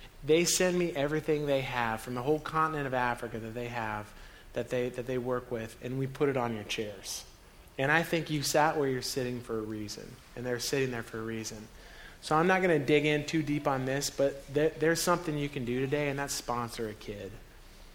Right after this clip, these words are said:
You can give them a chance. We saw it, it's thirty-one dollars a month. It's a dollar a day.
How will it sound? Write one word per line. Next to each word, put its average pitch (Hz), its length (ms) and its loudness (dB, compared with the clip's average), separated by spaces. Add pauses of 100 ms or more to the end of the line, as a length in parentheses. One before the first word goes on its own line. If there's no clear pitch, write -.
(160)
You 160 140 2
can 143 180 -6
give 147 220 2
them 143 100 -2
a 123 60 -2
chance. 127 520 -4
We 135 80 -2
saw 135 200 2
it, 123 80 -2
it's 135 260 0
thirty-one 160 500 4
dollars 139 280 4
a 123 40 -2
month. 120 380 -2
It's 123 120 -4
a 127 40 -2
dollar 123 480 0
a 135 60 -2
day. 104 380 -6